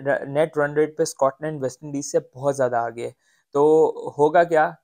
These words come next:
कि वेस्ट इंडीज़ आ जाएगी सेकंड नंबर पे, स्कॉटलैंड आ जाएगी पहले नंबर पे। पाकिस्तान, साउथ अफ्रीका और इंडिया को क्या एज होगा? पाकिस्तान, साउथ अफ्रीका, इंडिया को ये एज होगा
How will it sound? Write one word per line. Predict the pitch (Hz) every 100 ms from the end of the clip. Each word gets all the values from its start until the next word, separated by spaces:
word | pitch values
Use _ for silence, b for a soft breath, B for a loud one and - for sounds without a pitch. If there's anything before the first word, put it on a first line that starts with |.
| -
कि | 139 143
वेस्ट | 127 131 170
इंडीज़ | 156 156 143
आ | 127
जाएगी | 131 131 135
सेकंड | - 139 165
नंबर | 160 156 156
पे, | 147 139
स्कॉटलैंड | - 131 127 135 127
आ |
जाएगी | 120 127 131
पहले | - 127 127
नंबर | 123 123 123
पे। | - 123 _ _ _ -
पाकिस्तान, | 143 175 185 190 185 185 _
साउथ | - 147 147 160
अफ्रीका | 156 156 151 151
और | 147
इंडिया | - 143 143
को | 143
क्या | 135 127 120
एज | 120
होगा? | 123 123
पाकिस्तान, | 127 131 139 143 151
साउथ | 143 135 143
अफ्रीका, | - 135 131
इंडिया | 131 131
को | 131 131
ये | 127 160 156
एज | 143
होगा | 123 131